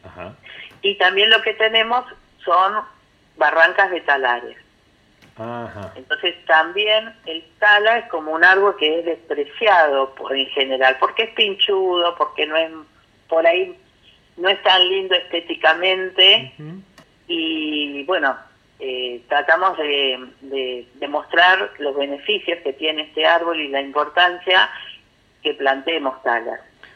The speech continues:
Speaker 1: Y vos decías
Speaker 2: Es más,
Speaker 1: que
Speaker 2: hay una calle, una, una cosita más, hay
Speaker 1: Sí,
Speaker 2: una
Speaker 1: sí.
Speaker 2: calle que tiene un bulevar, eh, y está toda llena de talas que tienen más de, o sea, más de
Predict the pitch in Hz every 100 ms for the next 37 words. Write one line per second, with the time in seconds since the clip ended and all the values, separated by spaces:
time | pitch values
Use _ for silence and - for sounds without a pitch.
0 | _ 127 123 175 180 175 165 185 156 135
1 | 175 214 202 190 - 233 226 - 240 -
2 | - _ - 185 208 170 214 208 202 190
3 | 170 139 - 180 202 196 190 147 247 -
4 | 220 220 254 - 147 151 170 180 175 165
5 | 165 160 196 208 226 220 - _ - -
6 | - _ _ 160 151 147 147 139 170 170
7 | 156 - 190 - 214 220 226 220 - 190
8 | 196 196 160 151 170 185 220 - 160 -
9 | 165 170 170 185 180 147 156 175 170 160
10 | 143 - - - 131 123 156 165